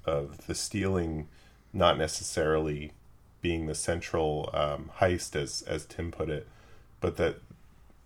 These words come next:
conceivably the commandment could be speaking to, um, Ava stealing the daughter to begin with, Wojciech stealing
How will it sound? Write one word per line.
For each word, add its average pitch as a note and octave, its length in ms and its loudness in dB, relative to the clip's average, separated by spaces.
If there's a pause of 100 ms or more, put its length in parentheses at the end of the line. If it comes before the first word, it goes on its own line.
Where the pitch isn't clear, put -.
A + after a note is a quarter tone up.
(180)
conceivably E2+ 680 0
the D2+ 240 -4
commandment D#2 560 -4
could D#2+ 180 -6
be D2+ 120 -4
speaking D#2 500 -6
to, C#2+ 520 -6 (840)
um, C#2 540 -8 (380)
Ava F2 500 6
stealing D#2 760 0
the C#2+ 480 -4
daughter C#2+ 520 2
to - 120 -10
begin F#2 360 2
with, F#2 440 4 (440)
Wojciech D#2 680 2 (440)
stealing D2 760 0